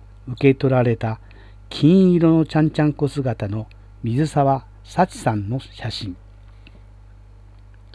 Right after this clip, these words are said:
祝賀会で利用者の皆さんが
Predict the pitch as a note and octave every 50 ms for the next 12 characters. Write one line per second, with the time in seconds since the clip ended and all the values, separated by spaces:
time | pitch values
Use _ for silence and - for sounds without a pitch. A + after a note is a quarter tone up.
0 | - - - - - - - - - - - - - - - - - D#3+ D3 D3+
1 | D#3+ D#3+ D3 - C#3 B2+ B2 A2+ A#2+ A#2+ A#2 A#2 - - - - - - - -
2 | - A#2 C3+ F3 F#3+ E3+ D#3 - - C3 B2 B2 A#2+ A#2 A#2+ B2+ C#3 C#3+ C3 -
3 | B2+ A#2+ A#2 A2 G#2+ A2+ A#2 A2+